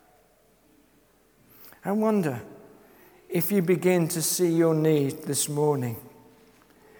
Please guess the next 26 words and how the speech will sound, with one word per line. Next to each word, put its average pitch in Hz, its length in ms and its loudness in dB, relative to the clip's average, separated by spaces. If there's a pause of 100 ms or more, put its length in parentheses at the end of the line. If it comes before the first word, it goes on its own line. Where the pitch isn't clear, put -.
(160)
I 156 40 -6
wonder 240 260 -2
if 202 120 -6
you 208 60 0
begin 175 380 0
to 185 120 -2
feel 208 400 0
it. 147 180 -6 (1800)
And 185 80 -6
before 277 460 0
I 208 80 2
tell 233 280 0
you 185 120 6
why 208 300 6
you 226 140 6
need 165 220 2
to - 80 -2
be 151 140 0
filled 156 320 2
with 139 120 2
the 143 80 0
Spirit, 175 420 2
let 233 160 2
me 262 140 0
tell 240 340 0
you 151 240 0